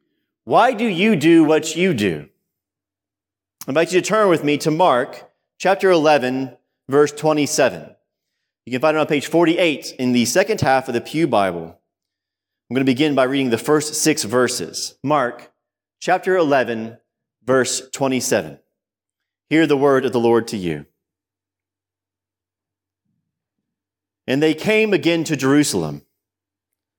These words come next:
And as he was walking in the temple, the chief priests and the scribes and the elders came to him. And they said to him,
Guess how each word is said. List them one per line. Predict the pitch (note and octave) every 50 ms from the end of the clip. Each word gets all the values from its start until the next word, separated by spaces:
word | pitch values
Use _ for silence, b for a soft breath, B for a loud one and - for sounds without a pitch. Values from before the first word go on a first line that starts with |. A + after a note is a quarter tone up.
| _ _ _ _ _ _ _ _
And | - A2 B2+
as | D3+ E3+ F3 -
he | F#3+ G3+
was | F#3 C#3 C3+
walking | D#3+ E3 E3+ E3 E3+ E3 D#3+
in | E3 E3
the | E3
temple, | D#3+ - D#3+ C#3+ - F#2 E2+ F2+ A2+ C3+ - _ _ _ _ _ _ _ _ _ _ _ _ _ _ _ _
the | A#2 G#2+
chief | - - F3 G3+ G3 - -
priests | - E3 D#3+ D3+ D3 D#3 -
and | D3+ D#3+
the | D#3+
scribes | D#3 - - D#3 C#3+ C#3+ D3 C#3+ C3+ B2
and | D3 D3+
the | D3+ D#3+
elders | D3 D3 C#3+ C3 C#3 C3 -
came | - E3 E3+ F#3 F3
to | C#3 A2
him. | G#2 F#2 D#2+ D2 - _ _ _ _ _ _ _ _ _ _ _ _ _ _ _ _ _ _ _ _ -
And | C3 C#3+
they | D3
said | C#3 - - F3 F3+ D3+
to | D3+ C3
him, | A#2+ A#2+ F#2 E2 D#2 D2+